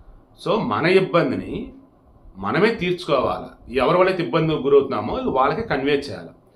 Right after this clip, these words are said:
ఆడ ఉండగలిగితే ఉంటాం, లేదంటే వెళ్ళిపోతాం, అంతే తప్ప ఇబ్బంది పడితే అలాగే భరిస్తూ కనుక ఉంటే అవతలకి ఏం అర్థమైంది? వాళ్ళు అంతా కరెక్ట్గానే ఉన్నామని అనుకుంటారు, అవునా కాదా? So ఇబ్బంది పడకండి ఇక మీదట ఎవరైనా.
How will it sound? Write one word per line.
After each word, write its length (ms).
ఆడ 160
ఉండగలిగితే 540
ఉంటాం, 380
లేదంటే 320
వెళ్ళిపోతాం, 540
అంతే 300
తప్ప 180
ఇబ్బంది 320
పడితే 220
అలాగే 320
భరిస్తూ 340
కనుక 180
ఉంటే 460
అవతలకి 420
ఏం 80
అర్థమైంది? 800
వాళ్ళు 140
అంతా 120
కరెక్ట్గానే 340
ఉన్నామని 260
అనుకుంటారు, 500
అవునా 180
కాదా? 320
So 60
ఇబ్బంది 220
పడకండి 300
ఇక 60
మీదట 200
ఎవరైనా. 420